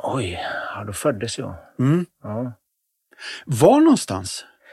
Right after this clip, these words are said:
Speaker 1: Då föddes jag på B B i Värnamo.
Speaker 2: Ja.
Speaker 1: Ja.
Speaker 2: Är du lillebror?
Speaker 1: Jag är verkligen lillebror.
Speaker 2: Ja, och
Speaker 1: Eh.
Speaker 2: du är yngst i hela familjen. Och
Speaker 1: Precis.
Speaker 2: två storasystrar, va?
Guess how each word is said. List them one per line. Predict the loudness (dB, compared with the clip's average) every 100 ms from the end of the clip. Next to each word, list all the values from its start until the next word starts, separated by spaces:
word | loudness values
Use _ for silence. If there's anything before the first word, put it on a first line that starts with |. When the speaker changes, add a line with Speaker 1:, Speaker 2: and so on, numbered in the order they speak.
| -20 -20 -20 _ _ _ _
Speaker 1:
Då | -6
föddes | -2 0 2
jag | 2
på | 0
B | 0 2 0
B | 0 -4 -4
i | -2
Värnamo. | 0 2 0 -2 -4 -10 -8 0
Speaker 2:
Ja. | 2 2 -2
Speaker 1:
Ja. | -4 -4 -6 -12 -18 -20 -16 -14 -16 -4
Speaker 2:
Är | -2
du | 0 0 0 0
lillebror? | -2 -2 0 0 2 2 0 -4 -10 -16 -2
Speaker 1:
Jag | 2
är | 4
verkligen | 4 0 0 0 0
lillebror. | 0 -2 -6 0
Speaker 2:
Ja, | 2 4 2
och | -4
Speaker 1:
Eh. | 0 2 2 -2 -4 -6 -6
Speaker 2:
du | 2 4 4
är | 2 _ _ _
yngst | -2 0 -2 -4 -2
i |
hela | 0 2 2
familjen. | 0 2 2 2 2 2 0 -6 _ _ _ _ _ _ _ _ -2
Och | -2
Speaker 1:
Precis. | -2 -4
Speaker 2:
två | 2 4 4
storasystrar, | 0 0 2 0 0 -4 -4 0 0
va? | 0